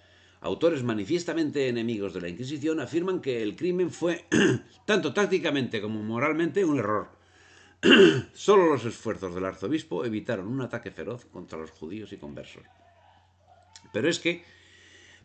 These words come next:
para entender el fenómeno de la Inquisición y quitarse los prejuicios que ensucian su imagen y que son creación de la imaginación ilustrada antiespañola, debemos tener en cuenta que la Inquisición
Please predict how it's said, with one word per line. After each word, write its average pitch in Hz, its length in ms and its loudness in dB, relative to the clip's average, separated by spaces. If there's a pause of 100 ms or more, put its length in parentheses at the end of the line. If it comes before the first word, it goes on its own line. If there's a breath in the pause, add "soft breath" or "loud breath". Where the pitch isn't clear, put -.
para 135 160 4
entender 131 340 2
el 214 100 4
fenómeno 139 360 0
de 110 80 -2
la 101 80 -2
Inquisición 90 460 -4
y 110 100 -4
quitarse 180 380 -6
los 165 160 -4
prejuicios 117 580 -4
que 104 140 -6
ensucian 165 420 -6
su - 80 -8
imagen 90 420 -8 (380 loud breath)
y 123 140 -4
que 131 320 -4
son 208 300 0
creación 117 440 -4
de 92 80 -6
la 92 140 -4
imaginación 113 720 -4
ilustrada 120 720 -6 (160)
antiespañola, 113 1040 -6 (480 loud breath)
debemos 190 400 4
tener 170 220 -2
en 120 100 -4
cuenta 117 340 -2
que 123 80 -8
la 127 100 -2
Inquisición 127 600 -4